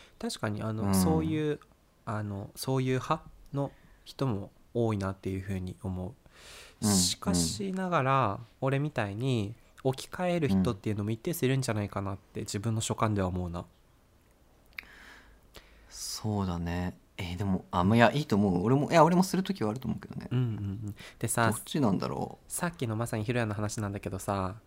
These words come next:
Speaker 1: この前さ、
Speaker 2: うんうん。
Speaker 1: あの、課長とさ、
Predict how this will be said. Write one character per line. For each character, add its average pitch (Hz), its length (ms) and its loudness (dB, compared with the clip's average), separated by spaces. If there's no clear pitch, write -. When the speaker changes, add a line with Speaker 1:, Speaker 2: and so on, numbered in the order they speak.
Speaker 1:
こ 135 140 -4
の 160 80 0
前 110 260 4
さ、 - 40 4
Speaker 2:
う - 0 -
ん - 0 -
う - 20 2
ん。 107 300 2
Speaker 1:
あ 110 60 -2
の、 104 480 -4
課 - 140 -4
長 160 240 -4
と 151 140 -6
さ、 113 400 2